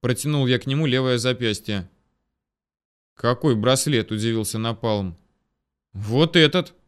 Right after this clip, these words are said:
разозлился и в очередной раз попробовал подцепить ногтями плотно прилегающие к коже края звеньев. «Цепь мультичар, не видишь, что ли?» «Какая ещё цепь?»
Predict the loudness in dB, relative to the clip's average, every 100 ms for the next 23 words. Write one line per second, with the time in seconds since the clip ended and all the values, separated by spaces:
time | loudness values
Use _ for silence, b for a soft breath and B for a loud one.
0 | _ _ -4 -2 2 2 2 0 0 2
1 | 2 0 -2 -2 -2 -2 -2 -2 -4 -2
2 | -2 -2 -2 -4 -6 -4 -4 -4 -4 -4
3 | -4 -4 -4 -6 -6 -6 -4 -2 0 -2
4 | -2 -6 -4 -4 -4 -2 -2 -2 -2 -2
5 | -2 -4 -8 _ _ _ _ _ _ 0
6 | 2 2 0 -2 -2 0 2 2 0 0
7 | -2 -4 -4 -2 -2 -4 -12 _ _ _
8 | _ _ _ _ _ _ _ _ -6 -4
9 | -4 -4 2 4 4 0 -4 -6 -2 -2
10 | -2